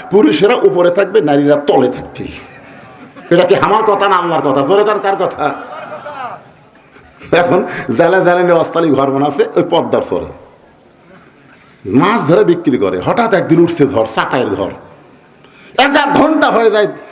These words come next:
ঝড় থামে না, ধুলাবাড়ি এমন হয়ে উঠতেছে, জেলাটা আমার পেশাব লাগছে। জ্বালানি বলতেছে, "ইন্নাল্লাহা মাস সাবিরিন", ধৈর্য ধরেন, দরজা খোলা যাবে না, বালু এসে সব মেঘে দেবে। জেলা ইন্নাল্লাহা মাস সাবিরিন পড়তেছে, কিন্তু পেশাব বুঝতেছে না ভাইরা।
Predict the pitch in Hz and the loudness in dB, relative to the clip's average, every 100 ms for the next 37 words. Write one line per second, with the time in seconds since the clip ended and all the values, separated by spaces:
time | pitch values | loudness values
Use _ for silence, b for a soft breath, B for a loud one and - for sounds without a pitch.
0 | B - 180 196 - 185 220 165 - 196 | B -6 -2 0 0 0 0 2 2 4
1 | 196 208 196 220 220 170 156 - 151 156 | 4 4 4 2 2 2 0 -2 -4 -2
2 | 165 147 165 165 143 147 151 143 151 110 | 0 0 2 2 0 0 -2 -2 0 -2
3 | - 101 - - B B B B B B | -2 -8 -8 -20 B B B B B B
4 | B B _ - 156 170 170 147 143 147 | B B _ -2 2 2 2 4 4 2
5 | 143 147 147 143 139 139 135 120 - 123 | 2 4 4 4 2 0 0 -2 -4 -4
6 | 104 98 98 - B 104 131 131 107 95 | -2 -2 -2 -8 B 0 2 2 0 -2
7 | 92 92 151 165 147 170 160 156 151 156 | -4 0 0 2 2 2 2 2 2 2
8 | 185 214 143 147 160 143 160 156 143 101 | 2 2 2 2 2 2 0 -2 0 0
9 | 95 85 76 78 - - - - - - | -2 -8 -12 -16 -20 -20 -20 -20 -20 -20
10 | - - - - - _ _ 113 143 165 | -20 -20 -20 -20 -20 _ _ -2 0 2
11 | 170 175 170 165 156 156 147 147 147 147 | 2 2 2 2 0 0 0 -2 -2 -2
12 | 151 165 170 139 156 147 196 196 202 160 | -2 -2 0 0 0 -2 -2 -2 -4 -4
13 | 110 - 110 98 92 82 85 78 - - | -4 -8 -8 -6 -6 -8 -10 -10 -14 -16